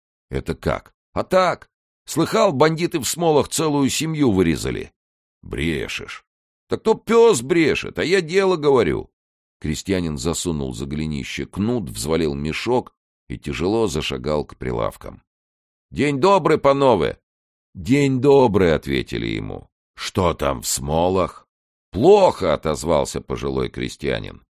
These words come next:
"Бандиты семью Капелюха побили!" "Так за что?" "А ты поезжай в Смолы! От них до нас за ксёндзом приезжали! Завтра хоронить будут!"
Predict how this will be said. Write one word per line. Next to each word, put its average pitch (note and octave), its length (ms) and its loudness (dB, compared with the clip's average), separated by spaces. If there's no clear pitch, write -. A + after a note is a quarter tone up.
"Бандиты D3 640 2
семью D3+ 420 2
Капелюха C#3 680 2
побили!" C#2+ 640 -2
"Так D2+ 180 -8
за F#2+ 220 -2
что?" E2+ 500 -2
"А D3+ 120 -2
ты A#3 120 -2
поезжай F3 720 2
в - 80 -6
Смолы! G2 680 0
От A#2+ 220 0
них F3 280 -2
до D3+ 180 6
нас D#3 260 4
за F#2+ 220 2
ксёндзом F2+ 640 2
приезжали! D2 680 -2
Завтра D3 460 2
хоронить C3 540 0
будут!" C2 480 -4